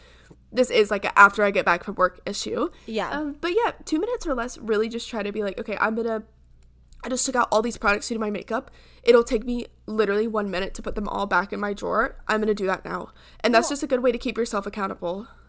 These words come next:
Speaker 2: Absolutely. And I also think that, like, you're going to have to do it eventually anyway.
Speaker 1: That is true.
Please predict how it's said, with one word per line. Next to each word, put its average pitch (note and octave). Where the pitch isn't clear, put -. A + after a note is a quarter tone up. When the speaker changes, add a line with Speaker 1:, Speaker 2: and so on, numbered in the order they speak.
Speaker 2:
Absolutely. D#4
And G3+
I B3
also C#4
think D4+
that, A3+
like, G#3
you're G3+
going G3+
to A3
have G#3
to G3+
do F#3+
it F3+
eventually F3
anyway. C4
Speaker 1:
That F4
is -
true. G4+